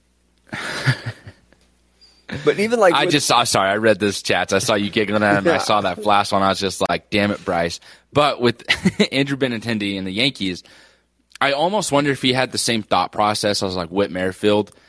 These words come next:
Speaker 1: but Whit is the
Speaker 2: But
Speaker 1: idiot
Speaker 2: didn't
Speaker 1: that set it
Speaker 2: speak
Speaker 1: out.
Speaker 2: it. <laughs>
Speaker 1: Exactly.
Speaker 2: Yeah.
Speaker 1: To where, like, Whit Merrifield's like, "Oh, I feel confident saying this because I know I'm not the only guy in the lo-, in the clubhouse that has this feeling." And then Andrew sees the, you know, the reaction to it and is like,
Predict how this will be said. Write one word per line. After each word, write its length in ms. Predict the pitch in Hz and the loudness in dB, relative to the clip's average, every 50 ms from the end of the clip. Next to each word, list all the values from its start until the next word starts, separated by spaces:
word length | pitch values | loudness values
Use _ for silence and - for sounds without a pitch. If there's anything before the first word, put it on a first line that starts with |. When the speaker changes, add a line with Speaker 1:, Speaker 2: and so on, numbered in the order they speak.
| _ _ _ _ - | _ _ _ _ -4
Speaker 1:
but 240 | 107 107 80 101 | -2 -2 -2 -2
Whit 280 | 95 104 110 117 107 - - | 0 2 2 2 2 0 -4
is 180 | 104 104 98 | -4 -4 0
the 40 | 120 151 | 0 0
Speaker 2:
But 100 | 151 131 | 2 2
Speaker 1:
idiot 140 | 104 143 147 | 4 2 2
Speaker 2:
didn't 160 | 143 - - | 2 0 -2
Speaker 1:
that 160 | 110 95 - | -2 -2 0
set 300 | - - - 127 113 107 | 0 0 2 2 2 2
it 40 | 107 | 2
Speaker 2:
speak 60 | 98 | 0
Speaker 1:
out. 140 | 95 - 175 | 0 2 4
Speaker 2:
it. 120 | 180 156 | 4 4
<laughs> 80 | 120 117 | 4 2
Speaker 1:
Exactly. 600 | 135 123 - 127 117 107 101 - - 101 85 80 | 0 0 2 2 2 2 0 -2 -4 -4 -4 -2
Speaker 2:
Yeah. 120 | - - - - - - - - - | -2 -4 -4 -8 -18 -20 -20 -6 0
Speaker 1:
To 120 | - 143 | 4 4
where, 120 | 143 143 135 | 6 6 4
like, 140 | 131 120 | 2 2
Whit 160 | 107 139 151 143 | 2 0 0 2
Merrifield's 440 | 143 139 139 131 - 131 127 113 | 2 2 2 2 2 2 2 2
like, 100 | 113 120 | 2 0
"Oh, 40 | 165 208 | 2 2
I 80 | 208 175 | 2 4
feel 160 | - 165 156 | 4 2 2
confident 300 | - 156 156 143 131 113 | 2 2 0 0 0 -2
saying 180 | - 143 147 147 | -2 0 0 0
this 120 | 131 113 | -2 -4
because 200 | - 107 120 113 | -4 -2 0 0
I 80 | 110 107 | 0 2
know 140 | 107 113 113 | 2 2 2
I'm 80 | 110 | 2
not 140 | 113 107 - | 0 -2 -2
the 80 | 110 104 | -2 -2
only 220 | 104 107 110 107 | 0 0 0 0
guy 140 | 98 101 101 | 2 0 0
in 60 | 98 | 0
the 80 | 98 98 | 0 -2
lo-, 140 | 98 95 - - | -2 -2 -4 -4
in 100 | 101 98 | -8 -8
the 60 | 95 95 | -8 -6
clubhouse 520 | - - 165 190 - 117 101 95 95 - | -2 0 0 2 2 0 0 0 -2 -4
that 80 | 90 76 | -6 -4
has 220 | 104 113 110 95 | -2 -2 -2 -2
this 140 | 98 90 - | -4 -6 -6
feeling." 380 | - - 139 135 120 101 90 92 | -2 0 2 2 2 0 -2 -4
And 80 | 95 | -6
then 80 | 95 87 | -6 -6
Andrew 420 | - 107 120 - 220 180 143 131 | -6 -4 -2 -2 -2 0 0 -2
sees 300 | 110 - - 123 117 110 | -2 -2 -2 -2 -2 0
the, 240 | 107 107 98 87 - - - - - - - - _ _ | 0 0 0 0 -2 -6 -16 -20 -20 -20 -20 -20 _ _
you 100 | - 110 | -6 -2
know, 120 | 110 104 101 | -2 -2 0
the 120 | 101 98 | 0 0
reaction 400 | 98 107 120 127 135 131 117 107 | 0 0 0 0 0 -2 -4 -4
to 80 | - 110 | -4 -2
it 40 | 107 | -2
and 60 | 101 | -2
is 80 | 92 | -2
like, 180 | 87 87 87 | -2 -2 -2